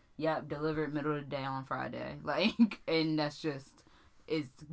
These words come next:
because since I don't leave the house at all, um, it's just easier that way for me. And I don't have much flexibility as to, like, what time I can go during the week. So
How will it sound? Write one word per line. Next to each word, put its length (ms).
because 460
since 260
I 160
don't 300
leave 160
the 80
house 220
at 100
all, 420
um, 640
it's 140
just 180
easier 640
that 200
way 160
for 160
me. 300
And 100
I 120
don't 320
have 240
much 260
flexibility 800
as 140
to, 100
like, 320
what 300
time 360
I 140
can 140
go 280
during 300
the 80
week. 220
So 160